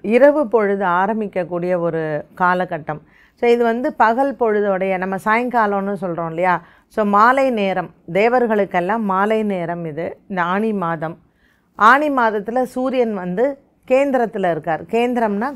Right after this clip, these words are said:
கார்னர்னு அர்த்தம். So, மிதுன ராசியில் சூரியன் வந்து ஒரு மாத காலம் இருக்கக்கூடிய இந்த காலகட்டமானது ரொம்ப ரொம்ப விசேஷம் தேவர்களுக்கு. ஏன்னா, இது தேவர்களுக்கு மாலை பொழுது அப்படிங்கும் பொழுது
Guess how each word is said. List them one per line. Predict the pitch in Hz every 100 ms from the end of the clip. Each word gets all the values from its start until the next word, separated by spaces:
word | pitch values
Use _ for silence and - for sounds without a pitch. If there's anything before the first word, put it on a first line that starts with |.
| -
கார்னர்னு | 226 220 247 226 214 185 208
அர்த்தம். | 185 156 156 143 _ _ _
So, | - 240
மிதுன | 233 220 311 311
ராசியில் | 277 233 - 233 233 247
சூரியன் | - 233 240 247 233
வந்து | 196 190 220
ஒரு | 202 196 214
மாத | 214 208 196
காலம் | 185 185 190 185
இருக்கக்கூடிய | 170 170 175 175 175 170
இந்த | 160 190 233 262 240 185 165 - _ _
காலகட்டமானது | 190 196 247 233 202 196 180 160 160 147 160 202 254 254 _ _ _ -
ரொம்ப | 196 233 269
ரொம்ப | 262 226 226 226
விசேஷம் | 185 190 185 175 208 247 - _ 196
தேவர்களுக்கு. | 185 202 214 185 165 151 - 147 - _ _ -
ஏன்னா, | 190 202 240 285 -
இது | 208 196
தேவர்களுக்கு | 180 196 233 233 220 208 - 185
மாலை | 175 180 208 220
பொழுது | 214 180 180 185
அப்படிங்கும் | 190 165 180 180 170
பொழுது | 165 170 165 254